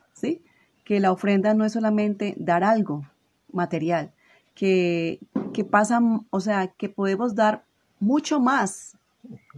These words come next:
que dar una, una ofrenda material, sino que nuestra ofrenda puede tener una forma especial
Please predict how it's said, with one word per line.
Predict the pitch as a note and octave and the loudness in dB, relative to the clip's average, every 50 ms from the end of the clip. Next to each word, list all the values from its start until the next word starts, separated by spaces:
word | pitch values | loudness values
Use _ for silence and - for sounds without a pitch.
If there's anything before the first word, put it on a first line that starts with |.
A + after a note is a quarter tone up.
| F#3 G3+ | -18 -8
que | - G#3 G3+ | -2 0 4
dar | F#3 F3+ E3+ F3 | 6 6 6 4
una, | F#3 F#3 F#3 F3+ - - - _ _ | 4 2 2 0 -2 -4 -10 _ _
una | F#3+ F#3 F#3+ | -4 -2 -2
ofrenda | F#3 F#3+ - F#3+ F#3+ F#3 F3+ F#3 | -2 -2 -2 -2 -2 -2 -2 -2
material, | F#3 F3 F3 - D#3 D3+ D3+ E3 E3+ G#3 - _ - - - - - _ | -4 -4 -4 -4 -6 -6 -4 -4 -6 -6 -10 _ -20 -20 -20 -20 -20 _
sino | - - F#3+ F#3+ F#3+ F#3+ | -4 0 2 4 4 2
que | - - A3+ A#3 - - - - _ - _ _ _ _ _ _ | 2 -2 -4 -4 -4 -10 -16 -20 _ -20 _ _ _ _ _ _
nuestra | - G#3 G#3+ G#3+ G#3 - G3 | -4 0 0 0 0 0 -2
ofrenda | F#3+ - F#3+ F#3 F#3 F#3 G3 G#3+ G#3 | -2 0 0 0 0 0 -2 -4 -2
puede | - G3+ F#3+ G3 | 0 0 2 2
tener | G3+ G#3+ G3 F3 D#3+ D#3 - _ | 0 0 -2 -2 -2 -6 -8 _
una | - F#3 F3+ F3+ F#3 F#3 | -4 -4 -2 -2 -2 -4
forma | - - A3 A3 A#3 A#3 G#3+ G3 F#3 F#3 | -4 -4 -2 -2 0 2 2 2 2 0
especial | F3+ - - - D#3 D#3 D3 - - E3+ F3 F#3 C#4 F4 | -2 -4 -6 -6 -6 -6 -6 -4 -2 0 0 0 -2 -4